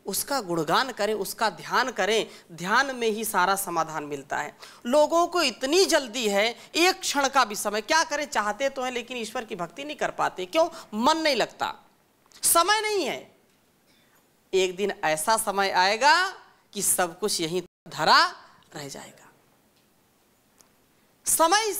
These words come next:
नहीं लोगों का, सामान सौ बरस का है, पल की खबर नहीं। वर्तमान में हम जीना सीखें। अभी इसी क्षण हम दिव्यता से परिपूर्ण होंगे। अगला क्षण आए ना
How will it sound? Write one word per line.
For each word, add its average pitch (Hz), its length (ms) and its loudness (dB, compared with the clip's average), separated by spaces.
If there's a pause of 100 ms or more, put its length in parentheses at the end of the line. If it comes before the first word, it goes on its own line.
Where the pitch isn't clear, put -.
(240)
नहीं 285 180 0
लोगों 220 320 -2
का, 151 180 -6 (800)
सामान 277 640 4
सौ 285 280 4
बरस 262 400 2
का 262 100 4
है, 247 140 2
पल 233 280 0
की 277 240 -4
खबर 320 480 4 (340)
नहीं। 165 280 -8 (420)
वर्तमान 208 640 2
में 240 100 -4
हम 190 120 -2
जीना 160 260 -2
सीखें। - 380 -6 (520)
अभी 185 500 2 (300)
इसी 220 380 0 (180)
क्षण 277 340 2 (440)
हम 190 260 -4
दिव्यता 170 520 0
से - 260 -6
परिपूर्ण 170 460 -2
होंगे। 165 340 2 (400)
अगला 262 440 4
क्षण - 680 -4
आए 233 540 2
ना 269 200 2